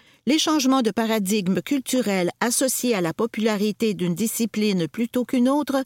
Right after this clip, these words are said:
ne sont pas innocents. Ils illustrent l'évolution des valeurs sociales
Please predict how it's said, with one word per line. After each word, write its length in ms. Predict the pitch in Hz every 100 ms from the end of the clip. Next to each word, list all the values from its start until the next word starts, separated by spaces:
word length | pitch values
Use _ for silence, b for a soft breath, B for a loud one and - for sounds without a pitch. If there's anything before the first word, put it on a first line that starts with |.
| b b b
ne 120 | 208 226
sont 200 | 247 240
pas 240 | 220 214
innocents. 540 | 233 254 - - 160 - _ _ _ _ _ _ -
Ils 240 | 226 208
illustrent 440 | 247 220 220 - 180
l'évolution 720 | 233 269 247 240 - 233 214
des 140 | 180
valeurs 360 | 185 175 165 -
sociales 640 | 202 180 180 170 185